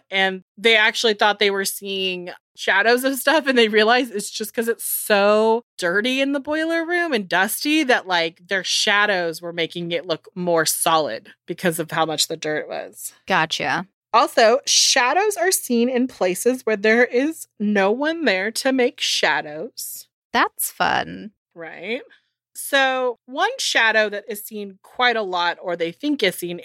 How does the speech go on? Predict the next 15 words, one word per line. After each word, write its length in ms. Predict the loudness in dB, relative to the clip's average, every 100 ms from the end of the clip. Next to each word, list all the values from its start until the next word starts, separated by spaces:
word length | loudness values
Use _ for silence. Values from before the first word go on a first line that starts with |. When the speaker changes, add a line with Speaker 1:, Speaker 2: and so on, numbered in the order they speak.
| -4
Speaker 1:
is 180 | -4 -2
a 140 | -4
maintenance 640 | 0 2 2 4 2 2
man 500 | -2 0 0 -2 -6 _ _
who 120 | 0
worked 240 | 2 2 0
for 80 |
the 100 | -2
hospital, 920 | -2 2 2 2 -2 -4 -4 -10 -14 -18 _ -2
whose 300 | 0 0 0
name 560 | 0 2 0 -2 -4 -10 -4
is 220 | -4 -4
Claude 500 | -8 0 4 4 2
Harvey. 720 | -2 -2 2 0 0 -18 -20 _ -8
Now, 640 | 0 2 2 2 -2 -4